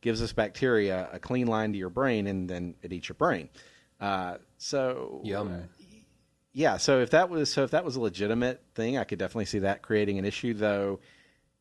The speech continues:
Speaker 1: this, this bacteria existed way before then. Um, there's been some, you know, some rumor that the laws got changed, but at the end of the day, the, the one that I feel like is the most, i-, it's the most boring,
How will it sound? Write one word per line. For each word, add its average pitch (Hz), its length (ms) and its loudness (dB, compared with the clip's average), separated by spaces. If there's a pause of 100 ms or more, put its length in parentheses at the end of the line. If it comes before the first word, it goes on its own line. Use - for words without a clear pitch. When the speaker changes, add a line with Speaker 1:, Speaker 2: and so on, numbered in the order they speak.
(240)
Speaker 1:
this, - 280 -4
this - 240 -10
bacteria 117 500 0
existed 98 400 -4
way 101 300 2
before 92 420 -4
then. 117 340 2 (360)
Um, 104 240 0
there's 110 200 2
been 123 200 2
some, 113 320 2
you 110 100 -4
know, 104 140 0
some 120 280 4
rumor 113 240 6
that 92 240 0
the 87 100 -4
laws 113 520 4
got 117 240 0
changed, 120 640 0 (500)
but 120 200 6
at 120 120 -4
the 151 120 2
end 247 100 2
of 170 80 2
the 117 80 2
day, 110 600 0
the, 110 280 -4 (220)
the 120 100 4
one 143 320 2
that 117 100 4
I 107 180 4
feel 123 160 2
like 110 200 2
is 95 160 -2
the 92 120 -4
most, 101 640 0
i-, - 40 -8
it's 131 420 -4
the 131 80 4
most 170 300 4
boring, 156 540 2